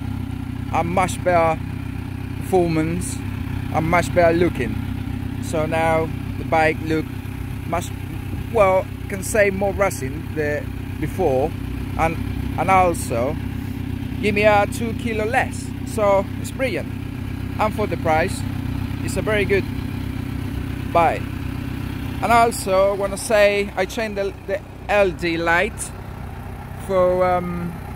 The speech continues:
nine thousand lumen, right? So look at that, check it out. It's a more better white light, so this give me better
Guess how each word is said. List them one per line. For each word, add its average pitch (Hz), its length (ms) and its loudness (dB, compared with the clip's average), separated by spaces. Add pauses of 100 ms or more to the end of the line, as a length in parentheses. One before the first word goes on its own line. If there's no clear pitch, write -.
(1800)
nine 220 380 4
thousand 208 600 0
lumen, 151 460 0 (500)
right? 190 300 0 (920)
So 175 120 -2
look 180 200 2
at 175 60 4
that, 196 220 4 (1200)
check 180 200 -6
it 170 100 0
out. 180 280 2 (960)
It's - 140 -8
a 156 80 -2
more 180 280 0 (220)
better 170 240 0
white 160 400 0
light, 156 540 0 (1000)
so 151 460 0
this 165 180 -2
give 165 160 0
me 165 300 -2 (1700)
better 160 480 4